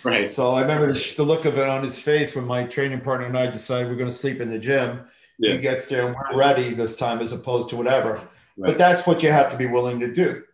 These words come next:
Speaker 2: You have to be willing to do whatever is necessary to win. And if
Speaker 1: Right.
Speaker 2: you're not, the most powerful word in the world and the least powerful word,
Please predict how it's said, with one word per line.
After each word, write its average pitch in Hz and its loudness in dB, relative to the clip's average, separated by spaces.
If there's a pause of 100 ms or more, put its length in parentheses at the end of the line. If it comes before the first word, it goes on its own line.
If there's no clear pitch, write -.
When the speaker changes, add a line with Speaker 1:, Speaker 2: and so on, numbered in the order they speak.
Speaker 2:
You 131 -4
have 131 0
to 123 -10
be 127 -4
willing 131 4
to 117 -10
do 123 0 (480)
whatever 135 4
is 123 -6
necessary 131 0 (340)
to - -4
win. 160 0 (420)
And 135 0
if 143 4
Speaker 1:
Right. 143 -2
Speaker 2:
you're 143 2
not, 156 2 (360)
the 139 0
most - 2
powerful 175 4
word 156 2
in 143 0
the 131 -6
world 123 0 (920)
and 135 -6
the 123 0
least 143 -4
powerful 127 -2
word, 127 -2